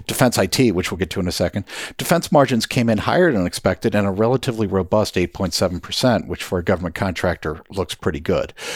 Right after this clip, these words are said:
But, uh, the story was all about Gulfstream. Sales were up five percent. Our operating margins were up. Uh,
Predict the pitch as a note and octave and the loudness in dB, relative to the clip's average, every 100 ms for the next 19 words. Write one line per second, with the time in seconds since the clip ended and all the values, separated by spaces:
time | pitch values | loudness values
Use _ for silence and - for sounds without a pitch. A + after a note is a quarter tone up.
0 | - - D#3+ C#3 C#3 C3+ C#3+ - E3+ E3+ | -8 0 4 6 6 4 2 0 4 4
1 | A2+ - - - D3 D#3+ D3 B2 A#2+ A2 | 4 -2 -6 2 4 6 4 6 4 4
2 | - F#2+ - - D2 C2+ D#2 - B2 C3 | 2 2 0 -4 -4 -4 -2 2 2 2
3 | - B2 - B2+ A2+ - - A2+ A2 - | 2 0 2 2 2 0 -2 0 0 0
4 | F2+ G#2 - G2 - A2 G#2 G2 F#2+ G2 | 2 2 2 -2 2 2 4 2 2 0
5 | F2+ - - E2+ E2 - - F#2+ | -6 -6 -2 0 0 -2 -2 0